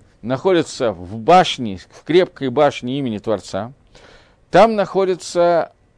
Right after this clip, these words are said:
скромность и шафаль рох, я не знаю, тоже скромность, приниженность своего духа. И этот человек, который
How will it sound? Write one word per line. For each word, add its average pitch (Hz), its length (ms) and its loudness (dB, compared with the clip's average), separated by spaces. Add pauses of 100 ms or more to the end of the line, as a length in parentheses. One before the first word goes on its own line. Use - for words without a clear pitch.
(520)
скромность 190 1160 0
и 151 160 -4
шафаль 175 460 -2
рох, 160 380 -2
я 101 100 -10
не 107 100 -8
знаю, 120 260 -6
тоже 123 280 -6
скромность, 113 640 -4
приниженность 117 600 -8
своего 104 320 -2
духа. 101 360 -10 (680)
И 127 100 -2
этот 226 260 6
человек, 131 340 -4
который 117 540 -6